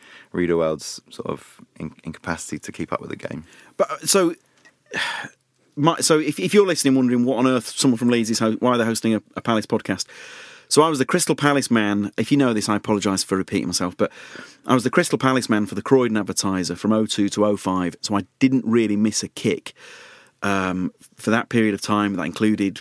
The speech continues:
Speaker 2: uh, you know, I'd watch the reserves, chat with Gary Izzet every week, um, about the, the, the younger lads, and so, you know, I, I, I love this club so much. Where am I going with this? Is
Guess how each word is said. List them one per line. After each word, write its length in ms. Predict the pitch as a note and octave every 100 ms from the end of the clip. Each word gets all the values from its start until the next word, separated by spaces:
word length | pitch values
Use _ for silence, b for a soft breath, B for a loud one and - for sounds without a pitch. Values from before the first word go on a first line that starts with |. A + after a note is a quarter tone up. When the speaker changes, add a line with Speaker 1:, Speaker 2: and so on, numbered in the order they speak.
| - A#1
Speaker 2:
uh, 80 | -
you 80 | F#2
know, 60 | F2
I'd 60 |
watch 160 | G2 -
the 80 | F#2
reserves, 580 | F#2 G#2+ A2 A2 G#2 B B B B B -
chat 180 | - -
with 120 | -
Gary 260 | A#2 G#2+ A2+
Izzet 200 | A2 A#2
every 200 | G#2 G#2+
week, 520 | G#2+ G#2+ A2 - - -
um, 580 | F#2 F#2 F#2 F#2 E2+ -
about 300 | - F#2 -
the, 320 | F#2+ F2+ F2 E2 - - _ -
the, 180 | F#2 -
the 80 | F2
younger 360 | G2 A#2 A2+ A2
lads, 440 | A2 A2 F#2+ - B B B -
and 140 | G2+
so, 240 | - A#2 - - - -
you 100 | A#2
know, 100 | G2+
I, 240 | A2+ A2+ -
I, 180 | A#2 A2 _ _ _ -
I 120 | A2+
love 180 | A#2+ C3+
this 140 | B2+
club 180 | - G#2+
so 280 | - D#3 D3
much. 320 | B2 A#2 - -
Where 180 | A#2 C#3
am 100 | C#3+
I 40 | A#2+
going 300 | C3 B2+ A#2+
with 100 | G2
this? 300 | G2 - - _
Is 360 | B2 G2+ B2